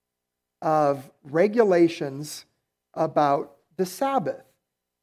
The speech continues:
One Jewish commentator from the time even wrote, "The rules about the Sabbath are as mountains hanging by a hair, for scripture is scanty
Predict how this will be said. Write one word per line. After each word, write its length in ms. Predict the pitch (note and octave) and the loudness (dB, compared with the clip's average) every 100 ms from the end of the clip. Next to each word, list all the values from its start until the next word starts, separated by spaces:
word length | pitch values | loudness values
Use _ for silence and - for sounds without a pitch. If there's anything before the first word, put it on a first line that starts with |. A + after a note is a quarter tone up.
| _ _ _ | _ _ _
One 260 | E3+ C4+ A#3+ | 2 2 2
Jewish 380 | F#3+ A3+ F#3 - | 2 4 4 0
commentator 920 | - G3 B3+ C4 G3+ F#3+ F3+ E3 D3+ | -8 -4 -2 -2 -2 0 2 2 0
from 340 | - F#3+ F3+ | 0 0 0
the 80 | D3 | -2
time 640 | - - B3+ B3+ F3 D#3 F3+ | -6 -6 -2 0 0 -2 -2
even 320 | A3 G#3 D#3+ | 0 0 0
wrote, 520 | D3 G3+ A3 D3 - _ _ _ _ _ _ _ - | 0 2 2 -2 -12 _ _ _ _ _ _ _ 4
"The 100 | F#3 | 4
rules 580 | D#3+ F#3 B3 C#4+ D#4 A3 | 6 2 4 4 4 2
about 400 | E3+ G3 G#3+ G3 | 4 4 4 0
the 120 | E3 | -6
Sabbath 720 | - - G#3+ B3+ B3+ C4+ C4+ - - | -4 2 4 4 6 6 4 -8 -2
are 280 | F3+ F3 F3+ | 2 2 2
as 240 | F3 D3 | -2 -2
mountains 880 | D3+ D#3 F3 A#3 C4 B3+ C4 C4 - - _ _ - | -2 0 2 2 0 2 2 0 -6 -12 _ _ -4
hanging 460 | G#3+ A#3+ B3 B3 G3+ | 2 2 2 0 2
by 240 | G3 G3+ | 4 4
a 220 | G#3+ F#3 - | 2 0 -4
hair, 480 | F#3 G3 E3+ A#2+ A2+ _ _ _ _ _ _ _ _ _ | 2 4 4 0 -8 _ _ _ _ _ _ _ _ _
for 200 | F#3+ F3+ | 4 4
scripture 800 | - - - A3 - - C#4 C4+ | -2 -8 4 4 4 -2 0 0
is 300 | C#4 G#3 F#3+ | 2 2 2
scanty 1000 | - - C4+ D#4 E4+ - A3 G3+ C4+ | -2 2 4 6 2 0 2 4 2